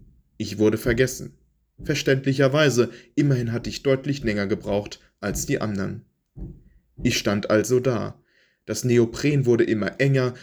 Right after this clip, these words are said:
und ein sehr unangenehmes Gefühl machte sich in mir breit. Das Gefühl, vergessen worden zu sein. War ich einfach unauffällig? Hat man mich mit Absicht stehen gelassen?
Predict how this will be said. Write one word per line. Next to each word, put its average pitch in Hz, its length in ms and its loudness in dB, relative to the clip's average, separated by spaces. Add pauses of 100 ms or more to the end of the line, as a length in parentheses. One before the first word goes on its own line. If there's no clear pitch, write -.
(140)
und 143 160 0
ein 135 140 2
sehr 151 280 2
unangenehmes 113 720 0
Gefühl 131 360 -4
machte 104 320 -2
sich 104 240 -6
in 104 100 -4
mir 98 140 2
breit. 98 520 -2 (300)
Das - 380 -2
Gefühl, 98 360 0
vergessen 131 600 2
worden 95 260 -2
zu 123 160 -4
sein. 120 400 -4 (840)
War 110 180 2
ich - 160 0
einfach 117 280 0
unauffällig? 120 1040 -2 (340)
Hat 123 200 -6
man 127 120 2
mich 117 160 0
mit - 180 -4
Absicht 113 400 -8
stehen 110 360 -4
gelassen? 110 520 -2